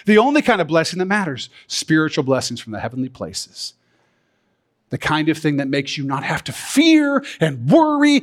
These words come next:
and be like the world. Because we can go, "Oh, I'm a child of God. I'm, I'm the son or the daughter with his ring and his robe, walking around representing Jesus Christ and his love and serving as he served,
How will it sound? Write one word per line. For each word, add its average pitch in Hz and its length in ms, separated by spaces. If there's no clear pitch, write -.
and 208 160
be 277 160
like 262 280
the 233 60
world. 220 500
Because 135 320
we 151 120
can 147 140
go, 120 220
"Oh, - 520
I'm - 80
a 92 80
child 104 420
of 92 100
God. 135 380
I'm, 180 300
I'm 185 160
the 127 80
son 156 480
or 127 140
the 120 80
daughter 147 440
with 135 200
his 156 200
ring 147 280
and 120 100
his 139 260
robe, 160 380
walking 156 340
around 143 260
representing 147 640
Jesus 135 320
Christ 131 540
and 113 120
his 117 180
love 117 540
and 135 160
serving 160 440
as 131 120
he 175 120
served, 101 520